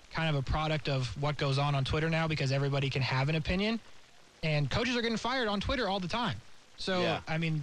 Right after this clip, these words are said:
Speaker 1: that kind of stuff happens. I just think it's fascinating that that's where our world is going. And I love Twitter, and I like the idea that everybody should have an opinion, but I don't know if you should tweet it. But the point of the story is Twitter has made things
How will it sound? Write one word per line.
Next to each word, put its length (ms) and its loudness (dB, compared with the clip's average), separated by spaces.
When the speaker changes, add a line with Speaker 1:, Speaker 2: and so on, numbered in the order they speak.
Speaker 1:
that 160 -2
kind 160 0
of 60 0
stuff 180 0
happens. 320 2
I 80 2
just 120 0
think 160 0
it's 80 -2
fascinating 460 0
that 100 0
that's 220 0
where 100 2
our 100 2
world 220 0
is 100 2
going. 300 2
And 80 2
I 80 2
love 280 0
Twitter, 380 0
and 100 0
I 60 2
like 220 0
the 140 0
idea 260 0
that 100 2
everybody 400 2
should 200 0
have 200 2
an 60 0
opinion, 400 0
but 120 2
I 100 2
don't 100 2
know 80 2
if 100 -2
you 60 0
should 160 -2
tweet 200 0
it. 120 0
But 120 0
the 80 0
point 180 0
of 20 0
the 80 -2
story 240 0
is 100 -2
Twitter 320 0
has 180 2
made 240 0
things 300 0